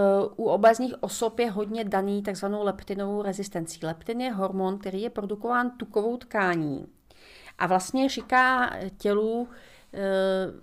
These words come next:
existují tady nějaké tukové zásoby, nemusíš jíst, nemusíš mít tolik jako hladu. Ale, eh, samozřejmě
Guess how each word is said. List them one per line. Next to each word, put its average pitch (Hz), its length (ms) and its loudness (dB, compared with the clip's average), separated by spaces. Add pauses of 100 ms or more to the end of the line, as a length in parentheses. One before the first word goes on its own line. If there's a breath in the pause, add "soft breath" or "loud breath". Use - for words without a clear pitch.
(440)
existují 247 580 0
tady 233 260 4
nějaké 214 500 2
tukové 214 460 0
zásoby, 196 560 0
nemusíš 208 720 -2
jíst, 208 400 -8
nemusíš 202 480 -4
mít 208 240 -8
tolik 190 360 -2
jako 202 200 -6
hladu. 175 360 0 (1200 loud breath)
Ale, 233 380 10
eh, 208 160 2 (840)
samozřejmě 247 720 0